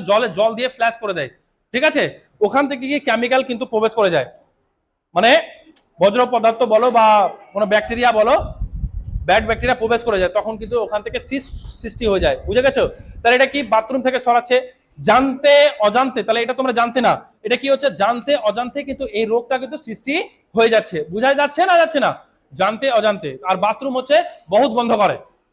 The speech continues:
সেটাকে তোমাদের জিম্মেদারি হলো কেন আমরা পরিষ্কার করব,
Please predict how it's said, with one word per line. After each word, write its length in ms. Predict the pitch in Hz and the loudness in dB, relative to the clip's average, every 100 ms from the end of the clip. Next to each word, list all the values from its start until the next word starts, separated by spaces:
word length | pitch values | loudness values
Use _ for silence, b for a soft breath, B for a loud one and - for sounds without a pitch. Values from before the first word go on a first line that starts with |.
| _ | _
সেটাকে 320 | 202 233 294 330 320 | -2 2 4 2 2
তোমাদের 240 | 214 220 190 | -4 -4 -6
জিম্মেদারি 420 | 214 220 233 254 | -2 2 2 4
হলো 160 | 240 269 330 - - _ | 4 4 4 0 -16 _
কেন 220 | 220 247 302 311 | 0 2 4 4
আমরা 160 | 247 247 233 | 2 -2 -2
পরিষ্কার 280 | 214 233 214 | -6 -6 -4
করব, 160 | 208 | -4